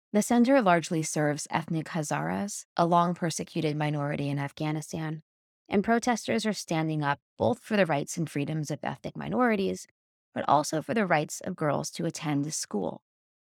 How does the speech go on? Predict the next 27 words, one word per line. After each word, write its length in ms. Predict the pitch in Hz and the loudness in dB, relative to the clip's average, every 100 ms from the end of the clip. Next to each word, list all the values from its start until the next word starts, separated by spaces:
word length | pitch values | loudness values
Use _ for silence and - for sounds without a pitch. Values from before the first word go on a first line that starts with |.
| - | -4
something 360 | - 190 180 | 2 4 4
many 260 | 180 175 170 | 4 4 2
have 100 | 175 | -2
been 200 | 160 160 | -2 -2
banned 380 | 160 170 175 170 | 0 0 0 -2
from 200 | 165 160 | -2 -2
doing 500 | 269 240 185 175 175 | 2 4 4 2 -4
since 260 | - 180 151 | -6 -6 -4
the 100 | 170 | -6
Taliban 640 | - 160 147 147 143 143 | -4 -2 -2 -2 -4 -4
takeover. 600 | 143 147 - - - - - _ _ _ _ _ _ _ _ _ _ - | -6 -8 -8 -10 -10 -14 -16 _ _ _ _ _ _ _ _ _ _ 4
And 180 | 320 | 8
of 140 | 320 - | 6 6
course, 400 | 185 160 - - | 4 4 2 -2
the 100 | 196 | 2
medieval 360 | 185 208 202 196 | 4 4 4 2
misogynists 640 | 165 - 147 151 143 135 | 2 2 2 2 0 0
of 140 | 143 127 | -2 -2
the 80 | 156 | 0
Taliban 580 | - 156 190 175 165 175 | 2 4 4 4 2 -2
have 180 | 226 | -6
not 380 | 254 247 294 320 _ | -2 2 2 2 _
taken 380 | - 220 208 208 | -2 0 2 0
kindly 840 | - - 285 285 247 - 139 165 - | -2 -6 0 4 2 2 -4 -4 -2
to 160 | 196 | 0
women 320 | 160 151 147 151 | 0 0 -2 -4
protesting. 840 | - 226 220 185 151 - - | -2 -2 -2 -6 -10 -10 -10